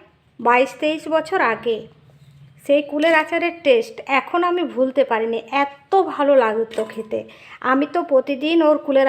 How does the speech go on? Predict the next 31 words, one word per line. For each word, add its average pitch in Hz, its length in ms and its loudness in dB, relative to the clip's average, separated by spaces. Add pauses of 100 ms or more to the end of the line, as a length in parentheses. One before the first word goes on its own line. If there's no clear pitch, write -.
আচারটা 277 320 -2 (120)
খেতাম, 214 340 -4 (800)
আর 233 320 0 (140)
আমি 277 180 2 (240)
খেয়ে 302 240 2
খেয়ে 339 260 -2
শেষ 247 220 2
করে 247 220 0
দিতাম, 240 240 -4 (120)
আমার 285 180 2 (440)
এত - 100 -10 (180)
ভালো 226 180 -4 (100)
লাগতো। 208 260 -14 (460)
তো 247 60 0 (300)
আমি 269 160 -2 (120)
তখন 285 240 -6 (100)
প্রসেসিংটা 320 680 -4
কেমনভাবে 302 520 -4 (100)
ও 311 40 2 (180)
বানিয়েছে 302 500 -4 (500)
সেটা 294 260 4 (400)
এক-, - 240 -10
এতদিন 294 300 -6 (100)
পর্যন্ত 330 460 -4 (240)
মনে 285 240 -2 (120)
নেই, 285 120 -4 (520)
তবে 262 280 0 (480)
আমি 277 140 0 (120)
চেষ্টা 277 280 0 (120)
করছি 302 320 0 (880)
ওই 262 100 8